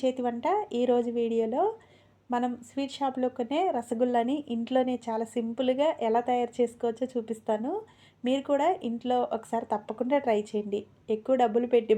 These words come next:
బయట కొనే పని లేకుండా అప్పుడప్పుడు ఇంట్లో తయారు చేసుకుంటే ఆ హ్యాపీనెస్సే వేరు కదా. మరి దానికోసం ముందుగా ఒక గిన్నెని తీసుకుని దానిలోకి ఒక నాలుగు కప్పుల వరకు పాలను వేసుకోవాలి. నాలుగు కప్పులు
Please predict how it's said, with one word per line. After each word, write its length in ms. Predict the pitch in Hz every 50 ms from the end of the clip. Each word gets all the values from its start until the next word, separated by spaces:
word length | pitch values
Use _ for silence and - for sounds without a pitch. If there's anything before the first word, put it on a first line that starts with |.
| 214
బయట 260 | 202 202 208 208 226 -
కొనే 180 | 240 220 226 233 226 220
పని 160 | 214 214 208 208
లేకుండా 380 | 208 208 - 202 208 240 269 320 311 - 214 214
అప్పుడప్పుడు 500 | 214 - 226 240 240 - 247 226 233 233 220 214 214 - 214
ఇంట్లో 240 | 202 208 - 247 247 240 233
తయారు 240 | 214 214 220 220 - 226
చేసుకుంటే 460 | 220 220 - - 214 208 214 240 285 320 - 226 220
ఆ 40 | 214 202
హ్యాపీనెస్సే 580 | 214 202 202 202 226 220 220 226 226 - 233 226 226
వేరు 160 | 220 220 214 220
కదా. 200 | 214 214 254 330 403 415 - - - - - - - - - - 233
మరి 140 | 247 285 262 240 220
దానికోసం 540 | 214 220 247 262 262 277 277 269 285 294 269 254
ముందుగా 340 | 254 233 226 233 226 240 277 311 - - 240
ఒక 160 | - 254 233 214
గిన్నెని 320 | 233 226 233 277 302 294 294
తీసుకుని 360 | 254 254 - - 247 254 320 330 277 269
దానిలోకి 440 | 233 220 214 214 214 214 - 214 214 214 214 - - 220
ఒక 80 | - 226 214 214
నాలుగు 260 | 208 214 214 220 220 - - 208
కప్పుల 240 | 202 - 240 262 285 277
వరకు 200 | 254 240 247 330 330 - 262
పాలను 280 | 233 220 220 220 220 214 214
వేసుకోవాలి. 520 | 208 208 - - 196 196 190 190 190 - - - - - - - - _ _ - -
నాలుగు 320 | 226 214 226 240 262 262 247
కప్పులు 320 | 220 220 - 233 226 226